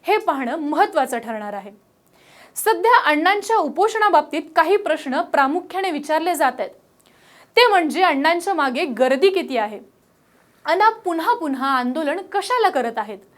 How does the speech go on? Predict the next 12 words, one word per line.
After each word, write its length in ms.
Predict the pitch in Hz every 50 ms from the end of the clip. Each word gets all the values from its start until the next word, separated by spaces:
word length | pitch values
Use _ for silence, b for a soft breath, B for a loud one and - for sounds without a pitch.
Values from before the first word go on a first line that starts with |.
| B B B B B 311 B
दिल्लीत 420 | 214 262 330 330 359 440 440 427
रामलीला 520 | 339 302 294 294 294 311 339 349 359 370
मैदानावर 500 | 349 311 277 262 285 294 302 302 320 339 311 -
दिसलेली 520 | 269 233 302 330 320 320 403 453 392 359 311
गर्दी 320 | 247 247 226 220 208 277
अण्णांच्या 520 | 311 269 247 254 269 277 277 277 - 339 311
या 260 | 285 277 262 277 330
आंदोलनात 540 | 381 370 320 269 240 254 247 247 269 339 339
दिसत 380 | 294 311 330 330 440 440 440
नाहीये, 280 | 302 262 233 208 202 202 - _ _ _ _ b b b b b b b b
कारण 260 | - 294 302 320 339 311
दिल्लीत 500 | 226 208 214 277 330 359 294 254 302